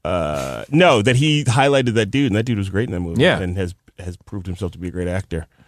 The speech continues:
Speaker 1: But that brings us back to the other thing that no, that we have not been able to. He has not passed that baton off to one actor,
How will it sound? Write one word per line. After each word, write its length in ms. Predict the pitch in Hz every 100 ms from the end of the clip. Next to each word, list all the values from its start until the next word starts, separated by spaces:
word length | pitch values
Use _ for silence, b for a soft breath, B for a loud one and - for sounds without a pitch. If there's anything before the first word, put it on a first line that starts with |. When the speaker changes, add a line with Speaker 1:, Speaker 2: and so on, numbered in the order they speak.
| b b
Speaker 1:
But 100 | 131
that 160 | 151 175
brings 180 | 180 170
us 80 | 165
back 180 | 175
to 60 | 165
the 80 | 202
other 60 | 190
thing 100 | 143
that 120 | 110
no, 280 | 113 120 127
that 260 | 117 113 -
we 140 | 120
have 160 | 120 110
not 360 | 113 117 -
been 140 | 123 101
able 220 | 104 107
to. 200 | - 98 -
He 140 | 131
has 140 | 131 123
not 220 | 123 -
passed 240 | 117 113
that 120 | 117 101
baton 300 | 110 120 107
off 180 | 95 -
to 100 | 101
one 260 | 92 92
actor, 480 | 85 104 - 80 55